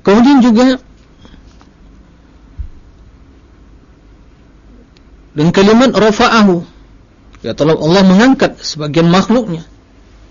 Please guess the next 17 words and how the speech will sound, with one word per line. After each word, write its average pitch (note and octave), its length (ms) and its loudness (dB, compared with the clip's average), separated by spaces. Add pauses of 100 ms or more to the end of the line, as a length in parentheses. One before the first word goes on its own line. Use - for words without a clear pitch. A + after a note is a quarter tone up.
(180)
Bal C3+ 160 -4
rafa'ahu E3+ 440 -2 (120)
Allah F#3+ 160 2
ilaih, F#3+ 160 0
sebagian E3 240 0
Allah E3+ 160 2
mengangkat F#3 480 0 (160)
Isa F#3 400 -2
alaihi E3+ 240 -6
salam. F3+ 480 -6
Tatkala D3+ 480 -2
orang C#3+ 440 -4
Yahudi D#3+ 440 0 (680)
ingin C3+ 240 -6
membunuh D#3+ 380 0
dan D3+ 160 2
mensalibnya D#3 640 -2